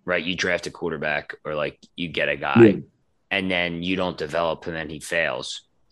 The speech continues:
Speaker 1: right?
Speaker 2: Mm-hmm.
Speaker 1: That's an indication and indictment of you. But
Speaker 2: Yeah.
Speaker 1: if your general manager just keeps bringing you in the rejects to play the most important position,
Speaker 2: Yeah.
Speaker 1: and then you don't win because they just perform like they did that everywhere else,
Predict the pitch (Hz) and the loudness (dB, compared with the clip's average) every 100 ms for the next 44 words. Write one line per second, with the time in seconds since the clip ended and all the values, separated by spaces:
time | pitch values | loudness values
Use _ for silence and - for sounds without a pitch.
0 | _ _ _ - - 113 107 98 110 90 | _ _ _ -20 4 8 12 10 8 0
1 | - 87 87 80 - 85 76 80 78 73 | 0 -2 -4 -6 -4 -2 -2 -4 -6 -8
2 | 76 76 64 73 67 87 95 67 - _ | -2 -2 -2 -10 -10 0 0 0 -6 _
3 | _ _ _ _ _ - 107 104 92 98 | _ _ _ _ _ 6 10 10 10 4
4 | 110 120 90 107 104 98 92 101 101 85 | 2 2 2 0 2 0 0 0 -2 -6
5 | 82 76 90 - 104 76 104 98 92 90 | -8 -6 -6 -2 -4 -2 -2 -2 -2 -2
6 | 92 92 82 73 87 101 95 82 78 - | -2 -2 -4 -8 -2 -2 0 0 0 -6
7 | - - 104 90 85 87 - 78 - 92 | -8 2 4 4 2 0 -2 -8 -4 -4
8 | 82 82 76 82 - 104 113 _ _ _ | -4 -8 -4 -2 0 -2 -4 _ _ _
9 | _ _ _ _ - 110 101 87 92 87 | _ _ _ _ 8 10 12 8 2 0
10 | 87 92 95 92 87 90 92 92 76 85 | 0 0 2 0 -2 -4 -2 -6 -4 -4
11 | 80 78 90 85 82 - 85 - 95 87 | -4 -2 -2 -2 -2 -4 -6 -6 -4 -4
12 | 85 78 82 78 85 82 78 76 76 82 | -4 -4 -6 -4 -2 -2 -2 -4 -2 -4
13 | 82 80 80 80 110 - - | -2 0 2 2 -2 -6 -14